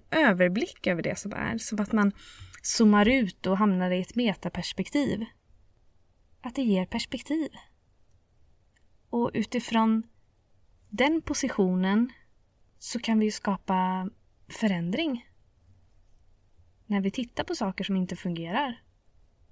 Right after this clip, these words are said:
så kan vi ju skapa förändring. Och tänk vad mycket energi det kan ta att vara i kamp. Och utifrån kamp kan man skapa förändring, men det blir en väldig kamp det med. Att både,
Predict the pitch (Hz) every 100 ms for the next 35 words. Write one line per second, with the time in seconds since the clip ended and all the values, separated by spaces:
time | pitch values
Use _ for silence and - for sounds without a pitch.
0 | _ _ _ _ _ - - 185 - 233
1 | 277 - 202 - 180 180 175 175 185 226
2 | - _ _ _ _ - _ - - _
3 | - - 247 240 220 214 196 202 202 -
4 | 226 247 233 208 202 196 175 180 - 196
5 | 180 175 180 - 302 226 226 - - -
6 | _ _ _ _ _ _ _ - _ _
7 | _ - - _ _ _ _ 220 208 202
8 | 208 220 202 202 202 202 - 233 320 -
9 | - _ - 175 175 254 - 339 320 -
10 | 202 185 185 196 202 202 202 - _ _
11 | _ _ - 208 214 208 202 190 - 208
12 | 214 208 - 190 185 202 302 - - -
13 | - _ _ - - - 214 196 - 208
14 | 220 214